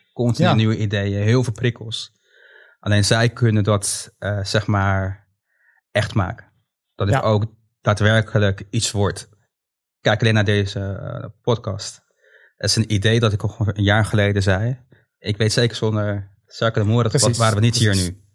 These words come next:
Speaker 2: Ja.
Speaker 1: Eh, en ik denk dat dat ook heel erg belangrijk is, het team die je omheen verzamelt. Terug, eh, naar het moment dat jullie elkaar ontmoeten. Jij ziet Nick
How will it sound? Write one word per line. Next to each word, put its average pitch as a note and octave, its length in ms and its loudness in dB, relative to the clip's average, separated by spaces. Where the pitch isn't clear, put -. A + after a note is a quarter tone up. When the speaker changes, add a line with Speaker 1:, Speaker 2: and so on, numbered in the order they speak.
Speaker 2:
Ja. - 160 -8
Speaker 1:
Eh, G2+ 200 -2
en G2+ 80 0
ik G#2 80 2
denk G2 120 2
dat G2+ 100 4
dat G#2 140 0
ook G2+ 140 -4
heel G#2 160 2
erg G2 100 -2
belangrijk G2 400 0
is, G#2 80 -4
het G2+ 160 -6
team A2 160 2
die G2+ 100 2
je F#2+ 60 2
omheen F#2+ 340 0
verzamelt. F#2+ 600 -6
Terug, C3+ 380 0
eh, C3 80 2
naar A#2+ 140 2
het A2+ 100 0
moment A#2 380 2
dat A2+ 120 0
jullie A2+ 160 0
elkaar G#2+ 160 2
ontmoeten. A2 460 -2
Jij G#2+ 260 0
ziet - 400 -4
Nick A2+ 400 -4